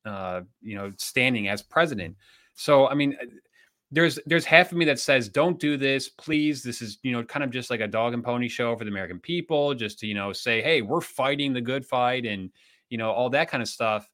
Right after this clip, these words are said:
But then there's another side of me that says, "Well, wait a second. There is a lot of stuff that Congress needs to be doing." We've got,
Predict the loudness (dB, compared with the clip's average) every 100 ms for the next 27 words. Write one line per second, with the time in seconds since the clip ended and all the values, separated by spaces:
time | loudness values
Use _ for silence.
0 | _ _ -8 -4 -2 -2 0 0 0 2
1 | 2 2 -4 -6 -4 -2 -2 -4 -6 -6
2 | -4 -6 -4 -4 -4 -8 -2 0 2 4
3 | 4 2 -2 -6 -6 -6 -6 -6 -8 -12
4 | -10 -10 -10 -10 -8 -8 -8 -10 -4 -2
5 | -2